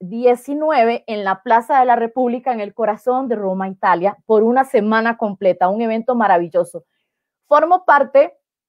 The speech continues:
de varios colectivos, asociaciones de artistas en todos los países antes mencionados, y pues he recibido, em,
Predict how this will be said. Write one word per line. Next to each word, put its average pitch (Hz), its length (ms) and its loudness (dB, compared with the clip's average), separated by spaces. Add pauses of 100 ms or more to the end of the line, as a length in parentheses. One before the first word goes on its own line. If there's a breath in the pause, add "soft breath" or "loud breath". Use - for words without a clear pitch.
(460)
de 208 160 0
varios 254 400 4
colectivos, 254 800 0
asociaciones 294 1000 -2
de 262 40 2
artistas 320 840 -4 (100)
en 233 500 -6
todos 226 200 0
los 233 140 -4
países 240 420 -4
antes 220 300 -4
mencionados, 285 760 -6 (320)
y 277 300 -4
pues 220 260 -2
he 254 60 4
recibido, 277 720 2 (340 soft breath)
em, 214 640 2